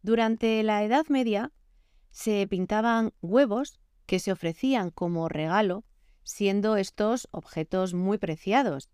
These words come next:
hasta el punto de que el Papa Pablo quinto, en el siglo diecisiete,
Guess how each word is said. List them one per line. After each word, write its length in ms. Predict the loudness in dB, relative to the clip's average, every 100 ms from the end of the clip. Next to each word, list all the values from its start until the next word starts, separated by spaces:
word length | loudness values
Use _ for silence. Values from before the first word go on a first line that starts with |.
| _ _ _ _ _
hasta 480 | -4 -2 -2 0 0
el 140 | -2
punto 400 | -2 -2 0 2
de 140 | 2 0
que 420 | -2 -2 -2 -4
el 380 | -6 -4 -4 -4
Papa 480 | -4 -2 -2 -2 -2
Pablo 380 | -4 -2 -4 -4
quinto, 560 | 0 0 0 -2 -4 -10 _ _ _ _ -4
en 120 | -2
el 140 | 0
siglo 300 | 0 0 2
diecisiete, 800 | 2 0 -2 -4 -2 -2 -4 -12